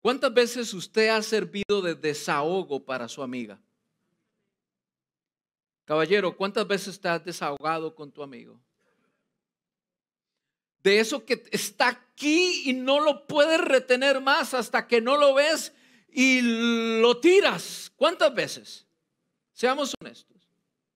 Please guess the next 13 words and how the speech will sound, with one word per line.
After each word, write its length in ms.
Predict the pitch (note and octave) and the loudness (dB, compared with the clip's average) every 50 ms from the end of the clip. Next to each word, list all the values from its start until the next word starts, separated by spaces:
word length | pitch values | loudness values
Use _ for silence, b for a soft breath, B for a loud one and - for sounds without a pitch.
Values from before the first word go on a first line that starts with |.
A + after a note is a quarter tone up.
| _ _ _ _ _ _ _ _ _ _ _ _ _ _ _ _ _ _ _ _ _ _ _ _ _ _ _ _ _ _ _ _ _ _ _ _ _ _ - | _ _ _ _ _ _ _ _ _ _ _ _ _ _ _ _ _ _ _ _ _ _ _ _ _ _ _ _ _ _ _ _ _ _ _ _ _ _ 0
Y 100 | D3+ F#3+ | 0 0
es 120 | G#3+ G#3+ | 0 0
que 160 | - B3 - - | -4 -6 -4 -2
el 140 | G3 G3 | -4 -2
Espíritu 640 | F#3 E3+ F3 - - - B3+ C#4 D4+ C#4 C#4 - A3 | -2 -4 -6 -8 -8 -6 -6 -6 -6 -8 -10 -12 -16
Santo 440 | F#3 - B3 G#3 F#3+ F3+ - F#3 F#3 | -12 -8 -6 -6 -6 -6 -10 -14 -12
también 840 | - - F3 D#3+ D#3 D3+ D#3+ F3 G3+ G#3+ G#3+ G#3 G#3+ G#3 G3+ G3+ _ _ _ _ _ _ _ _ _ _ | -8 -8 -8 -8 -8 -12 -6 -4 -2 -2 -2 -6 -8 -12 -18 -20 _ _ _ _ _ _ _ _ _ _
te 120 | - - F3+ | -10 -6 -4
ayuda 580 | E3+ E3 E3 G3 G#3 F3 D3+ D#3 D#3 D#3 - - | -4 -4 -6 -8 -6 -6 -6 -6 -8 -10 -8 -6
a 200 | - F3 E3+ E3+ | -4 -4 -4 -4
que 160 | - - E3+ | -8 -12 -12
te 240 | E3+ _ - E3+ D3+ | -10 _ -10 -8 -8
desahogues. 1500 | D3 C#3 C3+ - E3+ D#3+ D#3 D3 - - - F3 E3+ E3 E3 E3 E3+ F3+ F#3+ _ _ F3 F3+ _ _ _ _ _ _ _ _ | -8 -10 _ -14 -14 -12 -12 -14 -16 -16 -16 -16 -18 -20 -20 -20 -20 -20 -20 _ _ -20 _ _ _ _ _ _ _ _ _